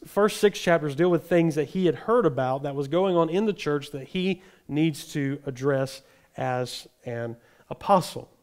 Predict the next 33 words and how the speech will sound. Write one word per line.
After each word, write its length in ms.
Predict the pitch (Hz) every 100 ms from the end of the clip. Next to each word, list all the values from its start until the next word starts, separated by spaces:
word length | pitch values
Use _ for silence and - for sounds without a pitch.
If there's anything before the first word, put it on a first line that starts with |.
| -
as 280 | 131 131 127
the 100 | 127
one 220 | 127 139
who 120 | 135
was 120 | 131 123
set 480 | - 165 147 - -
over 420 | 143 131 135 131 - _ _
the 80 | -
church. 440 | - 131 - - _ _ _ _ - -
Uh, 140 | 156
the 100 | 165
next 300 | 254 247 -
chapters 600 | - 160 - 185 214 - - _ _ _
we 160 | 170
see, 440 | 165 - 156 156 165 - _ _ _
this 180 | 208 233
is 160 | 262
Paul's 420 | - 226 214 214 196
response 720 | 208 - - 151 156 - -
to 420 | - 165 156 165
the 160 | 156
Corinthians' 760 | 156 - 165 214 220 170 165 139
letter 480 | 139 127 123 127 - _ _ _ _
to 80 | 170
him. 400 | - 226 151 - _ _ _ _ _ _
As 240 | 135 131 127
they 160 | 170
had 160 | 202 196
written, 520 | 160 185 180 160 175
he 280 | 151 165 160
is 240 | 151 143
responding 720 | 147 - - 185 180 143 143
to 340 | 143 151 139